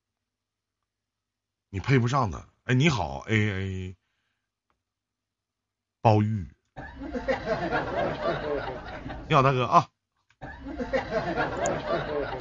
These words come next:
明白，明白没？你不能老以这样的心态，你负能量太爆棚了，真的。不是所有的人给你做事情，可能都是有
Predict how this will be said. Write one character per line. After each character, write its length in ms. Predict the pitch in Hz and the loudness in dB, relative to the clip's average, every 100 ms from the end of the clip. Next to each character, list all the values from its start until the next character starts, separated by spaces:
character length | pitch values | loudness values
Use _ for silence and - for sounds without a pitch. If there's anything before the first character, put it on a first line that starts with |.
| - - - - - - - - | -12 -12 -12 -12 -12 -14 -14 -2
明 160 | 123 156 | 4 4
白， 60 | 160 | 4
明 180 | 147 | 4
白 80 | 208 | 6
没？ 400 | 208 165 151 147 _ _ _ _ _ _ _ _ _ _ - | 6 4 0 -6 _ _ _ _ _ _ _ _ _ _ -2
你 100 | 151 | 2
不 140 | 277 | 10
能 100 | 277 | 12
老 160 | 254 269 | 12 12
以 60 | |
这 100 | 165 | 10
样 140 | 247 185 | 10 10
的 60 | |
心 180 | 131 101 | 6 0
态， 240 | 95 98 | 2 4
你 140 | 87 117 | 4 2
负 160 | 254 | 6
能 100 | 220 | 8
量 160 | 220 254 | 10 8
太 140 | 180 | 8
爆 160 | 226 185 | 6 6
棚 240 | 101 73 | 4 -6
了， 80 | 80 | -6
真 180 | 85 113 | -6 -4
的。 260 | 131 117 - 247 _ _ - _ _ _ _ | -4 -6 -8 -20 _ _ -20 _ _ _ _
不 140 | - 226 | 6 8
是 100 | 330 | 8
所 220 | - 262 | 10 10
有 60 | |
的 120 | 202 135 | 12 12
人 220 | 120 147 | 10 6
给 220 | - 170 | 4 6
你 100 | 156 | 6
做 180 | 147 165 | 6 4
事 200 | - 180 | 6 6
情， 160 | 127 | 6
可 60 | 98 | 4
能 120 | 113 | 2
都 140 | 151 147 | 2 4
是 100 | 175 | 2
有 160 | - | 0